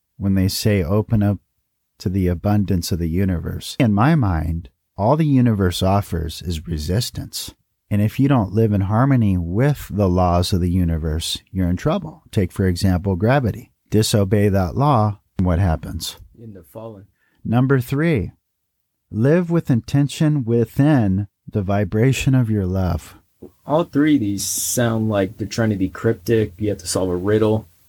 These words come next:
Speaker 2: and you can figure out that riddle by doing ten payments of nine dollars and ninety-nine cents. Huh.
Speaker 1: Live with intention. I think what they're trying to say is live with purpose, with the vibration of your love.
Speaker 2: But what is, uh,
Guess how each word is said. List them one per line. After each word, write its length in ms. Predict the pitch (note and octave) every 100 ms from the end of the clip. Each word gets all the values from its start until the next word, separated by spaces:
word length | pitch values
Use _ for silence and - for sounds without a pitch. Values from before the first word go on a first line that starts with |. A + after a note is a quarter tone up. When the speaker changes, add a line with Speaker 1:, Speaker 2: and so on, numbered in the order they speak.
| _
Speaker 2:
and 300 | G#2 G#2 G2
you 100 | A2
can 160 | A2+ G2
figure 280 | C#3+ C3 B2
out 180 | B2
that 140 | A2+ F2
riddle 320 | F#2+ G2 F#2
by 300 | F#2 F2 F2+
doing 360 | E2+ F#2+ F2+ E2+
ten 200 | A2+ A2
payments 440 | - G#2+ G#2 -
of 260 | F#2+ F2+ -
nine 260 | F#2+ G#2 G2
dollars 300 | G2+ F#2+ F2+
and 100 | F#2
ninety-nine 320 | F#2 F2+ F2+
cents. 540 | - E2 D#2 - - _ _ _ _ -
Huh. 200 | A2+ - _ _ G2+
Speaker 1:
Live 360 | A2+ E3 E3
with 200 | E3 -
intention. 680 | A#2 - G2+ F#2+ - D2+ - _ _ _ -
I 100 | A2
think 360 | - F#3 C4+ -
what 140 | G#3+
they're 120 | C#3+
trying 300 | A#2+ B2+ A#2
to 60 | G2+
say 280 | - A2+ G#2+
is 200 | F2 -
live 300 | F#2+ A#2+ G#2+
with 200 | G2 F2+
purpose, 720 | - G#2+ A2+ E2 D2+ - - _ _ _ _ _ _ -
with 220 | G#2+ -
the 100 | A2
vibration 760 | F#2+ G2+ F#2+ G#2+ A#2 B2+ - A2+
of 140 | G#2
your 160 | F#2+ E2+
love. 640 | F2+ G2 F#2 F2+ - - _ _ _ _ _ _ -
Speaker 2:
But 120 | G2+
what 220 | G2+ A2
is, 500 | G#2+ G2+ G2 - - -
uh, 180 | A2+ G2